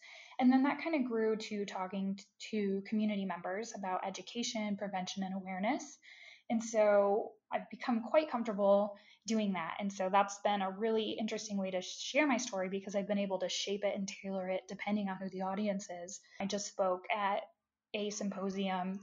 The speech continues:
for medical professionals, and so I was able to talk a little bit about my experience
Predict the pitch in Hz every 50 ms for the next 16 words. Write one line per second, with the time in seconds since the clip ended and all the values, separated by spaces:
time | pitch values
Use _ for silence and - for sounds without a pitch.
0 | - _ 202 196 190 185 185 185 202 196 - - _ - 196 208 220 220 240 233
1 | 208 202 202 - 202 196 - - - - - - 196 202 - 220 202 196 - 202
2 | 202 190 202 202 196 196 190 196 190 190 - - 196 190 190 - 190 196 196 208
3 | 208 202 202 196 196 208 196 196 202 196 185 196 - - - - 202 202 202 196
4 | 202 202 196 196 -